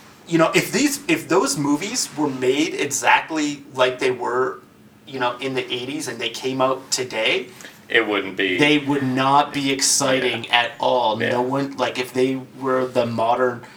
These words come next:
Speaker 1: like, if they came out during, like, modern bo-, blockbuster releases,
Speaker 2: Yeah.
Speaker 1: stacked up next to a Marvel movie that comes out, like,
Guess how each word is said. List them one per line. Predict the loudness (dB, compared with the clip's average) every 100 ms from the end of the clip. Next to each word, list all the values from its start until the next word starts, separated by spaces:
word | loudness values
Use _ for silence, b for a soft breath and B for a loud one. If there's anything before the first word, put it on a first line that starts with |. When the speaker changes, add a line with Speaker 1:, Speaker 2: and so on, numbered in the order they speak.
| B B
Speaker 1:
like, | -6 -2
if | -2 -2
they | -2 -2
came | -2 0
out | 4 2 0
during, | -2 0 0 -2 -6 B B B B B -20 -20 -20 -20 -20 -20 -20 -14
like, | -4 -4 -4
modern | -4 2 4 4 0 -2 -12 -4
bo-, | 2 2 2 -12 -20 -20 -20 -18
blockbuster | -16 -12 -2 0 0 -4 -4 -2 -4 -4
releases, | -6 -10 -6 -4 -2 -2 -4 -4 0
Speaker 2:
Yeah. | 0 0 -2
Speaker 1:
stacked | 0 2 2 0 0
up | -2 -2
next | -2 0 0
to | -2
a | -2
Marvel | 0 0 0 -2
movie | -2 -4 -4 -6
that | -6 -4
comes | -6 -4 -4
out, | -2 -4 -4
like, | -4 -4 -6